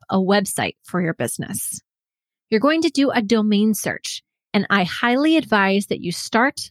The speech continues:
with the dot com version. Whether you like it, whether you believe it, one thing that you need to consider is that the dot com is always the default version that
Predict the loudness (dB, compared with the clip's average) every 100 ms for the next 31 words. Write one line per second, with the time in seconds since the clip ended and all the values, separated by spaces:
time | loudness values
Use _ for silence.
0 | _ -4 -4 0 2 2 -4 -4 -4 -4
1 | -8 -6 -10 -10 -16 _ _ _ _ -2
2 | 2 2 2 0 2 0 2 0 -2 -8
3 | -2 2 2 2 2 2 2 2 2 0
4 | -4 -14 _ _ -4 0 0 0 0 0
5 | 0 2 2 2 2 0 0 -2 0 0
6 | 0 -2 -4 0 0 -2 -4 2 2 2
7 | -2 0 2 0 0 -4 -4 -2 0 2
8 | 2 0 0 0 2 0 0 -2 0 -2
9 | -2 0 -2